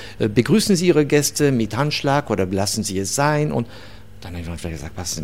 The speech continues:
mal auf. Nein, alles nein und nochmal nein. Wir können Ihnen da nicht weiterhelfen. Es tut uns leid. Das Risiko ist uns einfach zu groß.“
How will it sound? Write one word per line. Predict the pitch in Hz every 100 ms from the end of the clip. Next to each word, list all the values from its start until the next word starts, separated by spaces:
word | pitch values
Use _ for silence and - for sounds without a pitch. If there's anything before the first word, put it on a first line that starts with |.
| 71
mal |
auf. | 71 - - - - - - - - -
Nein, | 107 107 110 90 - -
alles | - 120 127 - - - -
nein | 98 104 117 131
und | 139 104
nochmal | 95 92
nein. | 95 104 110 117 95
Wir | 98
können | - 107 101
Ihnen | - 107 104
da | 98 95
nicht | 90 101 - -
weiterhelfen. | 95 90 87 90 -
Es | 78
tut | - -
uns | 98 -
leid. | 113 117 - -
Das | - 107
Risiko | - 113 110 117
ist | -
uns | 107
einfach | 98 101
zu | - 92
groß.“ | - 67 - -